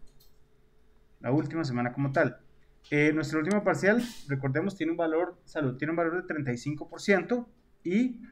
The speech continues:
según el cronograma, vamos a ver por acá,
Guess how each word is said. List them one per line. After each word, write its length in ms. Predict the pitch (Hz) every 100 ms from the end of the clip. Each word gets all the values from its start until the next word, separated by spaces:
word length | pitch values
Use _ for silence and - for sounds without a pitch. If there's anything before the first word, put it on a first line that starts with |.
| - _ _ _ _ _ _ _ _
según 640 | - 143 143 180 190 190 -
el 260 | 185 196
cronograma, 800 | 196 202 202 208 196 151 190 - _ - _ _
vamos 180 | - -
a 40 |
ver 120 | 123
por 120 | - -
acá, 300 | - 190